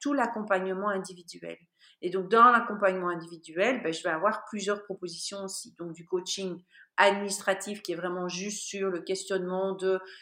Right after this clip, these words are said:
voilà, j'ai, je vais avoir un entretien avec le médecin, euh, de, médecin conseil de la mutuelle, euh, à quoi je dois m'attendre comme question, et cetera. Ça, c'est des questions vraiment plus, euh, allez, précises, sonnantes et trébuchantes. Euh,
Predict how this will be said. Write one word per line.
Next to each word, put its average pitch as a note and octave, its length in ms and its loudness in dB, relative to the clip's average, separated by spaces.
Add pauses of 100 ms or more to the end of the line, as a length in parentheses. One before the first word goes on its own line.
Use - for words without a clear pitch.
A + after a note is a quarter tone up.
(160)
voilà, F#3 340 6
j'ai, F3 260 -2
je F3 140 -6
vais F#3 120 0
avoir F#3 300 4
un F3+ 140 0
entretien F#3+ 400 -4
avec F3+ 180 -4
le F3 60 -6
médecin, F#3 680 -2
euh, E3 140 0 (280)
de, F3+ 220 -2
médecin F#3+ 300 -6
conseil F#3+ 320 -6
de F#3 100 0
la F3+ 160 0
mutuelle, F#3+ 600 2 (420)
euh, F3+ 260 2
à E3+ 100 -2
quoi F#3+ 180 -2
je F#3+ 60 -6
dois F#3 120 -2
m'attendre F3 320 -4
comme E3 160 -8
question, E3+ 320 -10
et F3 40 -12
cetera. F3+ 360 -2
Ça, A#3 120 -4
c'est E3+ 140 -8
des D#3+ 80 -12
questions E3+ 300 -12
vraiment E3+ 400 -10
plus, F3+ 240 -12 (460)
euh, - 460 -10 (600)
allez, D#3+ 280 -2 (300)
précises, F#3 680 -4
sonnantes E3+ 320 -6
et E3 60 -10
trébuchantes. A#3+ 640 -4 (460)
Euh, E3 480 2